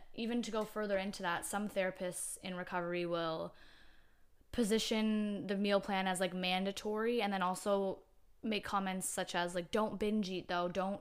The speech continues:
like, don't do this because you might gain too much weight." Like,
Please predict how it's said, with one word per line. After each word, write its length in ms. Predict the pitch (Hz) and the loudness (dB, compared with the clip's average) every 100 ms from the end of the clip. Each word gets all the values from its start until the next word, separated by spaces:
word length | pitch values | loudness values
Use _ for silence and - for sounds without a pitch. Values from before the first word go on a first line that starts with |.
| - - | -8 -2
like, 180 | 180 - - - | -2 -4 -10 0
don't 260 | 202 202 - - - - | 2 2 -6 -18 -16 -6
do 120 | 208 | -2
this 300 | 202 196 - | 0 0 0
because 300 | - 196 175 | -6 -4 -4
you 60 | 185 | -2
might 220 | 185 180 | -2 -2
gain 220 | 190 185 | -4 -4
too 140 | - 196 | -4 -4
much 200 | 185 - | -4 -2
weight." 200 | 170 170 | 0 -2
Like, 160 | 185 | -6